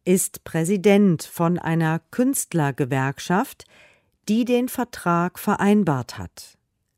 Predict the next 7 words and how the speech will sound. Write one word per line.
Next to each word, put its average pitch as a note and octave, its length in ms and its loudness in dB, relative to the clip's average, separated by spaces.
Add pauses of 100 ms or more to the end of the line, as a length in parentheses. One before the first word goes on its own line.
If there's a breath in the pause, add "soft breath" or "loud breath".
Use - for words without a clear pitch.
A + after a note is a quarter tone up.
(140)
Er G3 220 2
sagt, C#3 640 -4 (720)
das E3+ 280 0
ist - 340 -6
ein D3 280 -2
wichtiger G#3 600 0
Schritt. - 500 -4